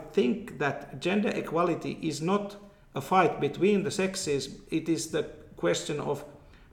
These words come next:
possibilities of fulfillment of both sexes, it, and, and also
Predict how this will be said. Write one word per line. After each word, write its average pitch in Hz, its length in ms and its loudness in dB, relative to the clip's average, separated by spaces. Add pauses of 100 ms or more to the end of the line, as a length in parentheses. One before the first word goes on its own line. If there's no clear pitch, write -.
(120)
possibilities 165 920 2
of - 360 -4
fulfillment 165 840 2 (160)
of 147 180 -4
both 196 300 4
sexes, 151 480 -2
it, 151 220 -4 (360)
and, 156 220 4
and 160 160 4
also 160 640 2